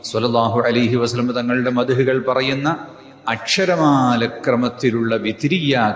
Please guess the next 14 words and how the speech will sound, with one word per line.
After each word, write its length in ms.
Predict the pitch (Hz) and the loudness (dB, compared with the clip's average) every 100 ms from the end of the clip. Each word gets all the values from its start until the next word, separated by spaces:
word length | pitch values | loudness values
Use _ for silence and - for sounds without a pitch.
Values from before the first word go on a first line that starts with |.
| - | 0
കാവ്യമുണ്ട്. 760 | 113 127 143 135 113 104 98 - - - - - | 0 2 2 4 4 4 2 0 -10 -16 -18 -10
അതിൻ്റെ 280 | 95 110 120 | -6 -2 -2
അലിഫും 520 | 110 113 120 131 131 | 0 -2 -2 -2 0
കഴിഞ്ഞു, 400 | 120 123 127 151 147 - - - 104 | 0 2 2 -2 -4 -16 -20 -12 0
ബാവും 440 | 107 123 139 139 | 2 4 2 4
കഴിഞ്ഞു, 400 | 131 135 139 151 139 - - - | 2 2 0 -4 -8 -18 -10 -2
ഇന്ന് 220 | 156 151 | 0 2
അടുത്ത 320 | 127 151 - | 0 0 -2
അക്ഷരത്തിലേക്ക് 680 | 190 139 - 127 117 123 113 | -2 -2 -2 -2 0 -2 0
കടക്കും. 560 | 117 110 107 - 107 87 - - - - - | -2 0 -2 -2 -6 -6 -12 -20 -20 -8 -4
അങ്ങനെ 300 | 110 127 120 | 0 2 2
അവസാന 640 | 117 - 135 123 120 113 | 0 0 2 4 2 0
അക്ഷരം 480 | 113 - 147 131 113 | -2 -2 0 2 2
വരെ 420 | 110 110 95 - | 2 2 0 -2